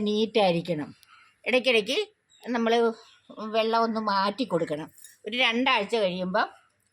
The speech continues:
ഈ വെള്ളം ഒന്ന് മാറ്റി, ഏ, കൊടുത്തിട്ട് വേറെ അടുത്ത നല്ല വെള്ളം ഒഴിച്ച് കൊടുക്കണം. ഇതിനകത്ത് കിടക്കുന്ന പായലാണെങ്കിലും ഒക്കെ അഴുകി കഴിഞ്ഞാൽ അതേ പായലിൻ്റെയൊക്കെ ഉണ്ടായിരുന്നു, പായലിട്ട് കൊടുത്തിട്ടുണ്ട്. ആ പായലിലൊക്കെ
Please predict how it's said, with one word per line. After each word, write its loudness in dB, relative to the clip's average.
ഈ -10
വെള്ളം 2
ഒന്ന് -4
മാറ്റി, -2
ഏ, -6
കൊടുത്തിട്ട് 0
വേറെ 4
അടുത്ത -4
നല്ല 2
വെള്ളം 2
ഒഴിച്ച് 2
കൊടുക്കണം. -6
ഇതിനകത്ത് 0
കിടക്കുന്ന -2
പായലാണെങ്കിലും 2
ഒക്കെ 0
അഴുകി -2
കഴിഞ്ഞാൽ -2
അതേ -6
പായലിൻ്റെയൊക്കെ 0
ഉണ്ടായിരുന്നു, -2
പായലിട്ട് 2
കൊടുത്തിട്ടുണ്ട്. -2
ആ 2
പായലിലൊക്കെ 2